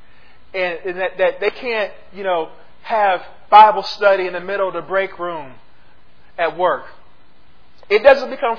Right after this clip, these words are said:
frustrated because some people want to express themselves and, and, and, and talk about their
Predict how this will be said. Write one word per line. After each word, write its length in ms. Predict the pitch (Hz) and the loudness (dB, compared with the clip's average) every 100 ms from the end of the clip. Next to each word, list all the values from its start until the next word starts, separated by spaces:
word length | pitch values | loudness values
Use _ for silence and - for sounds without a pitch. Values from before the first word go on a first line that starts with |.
| - | 2
frustrated 720 | 240 240 - - 202 175 156 | 4 4 2 -4 -2 -2 -4
because 600 | 180 - 196 165 160 - - - - - - - | -8 0 2 2 -2 -12 -18 -20 -20 -20 -20 -18
some 240 | - 254 233 | -6 -4 -4
people 340 | 254 240 185 | -6 -8 -8
want 220 | 190 196 | -4 -2
to 200 | 165 135 127 - - - - - - - - - - - - | -2 -4 -8 -18 -20 -20 -20 -18 -18 -18 -20 -20 -20 -18 -14
express 640 | 175 - - 208 220 - | -12 -12 -4 2 2 2
themselves 800 | - 196 190 - 190 175 160 147 | -6 -6 -6 -2 2 2 0 -2
and, 180 | 147 139 - | -10 -10 -14
and, 160 | 151 147 | -14 -14
and, 160 | 160 151 165 | -14 -14 -14
and 160 | 147 147 - - - - - | -16 -16 -20 -20 -20 -20 -2
talk 240 | 214 202 | 2 2
about 400 | 202 185 180 180 | 2 4 4 2
their 460 | 180 175 175 156 | -4 0 0 -2